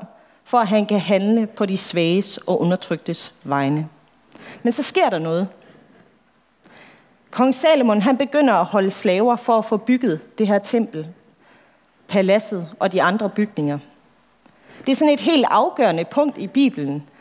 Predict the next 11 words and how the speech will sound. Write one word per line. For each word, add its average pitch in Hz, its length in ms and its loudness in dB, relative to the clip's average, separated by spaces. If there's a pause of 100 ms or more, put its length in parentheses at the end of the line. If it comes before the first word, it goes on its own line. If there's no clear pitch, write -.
(240)
at 226 120 0
på 254 140 -2
få 320 360 2 (200)
generationer, 214 640 2
så 247 160 -2
bliver 247 220 0
dem, 233 320 2
som 233 240 -2
har 233 320 2
været 170 160 2
undertrykte, 196 600 -2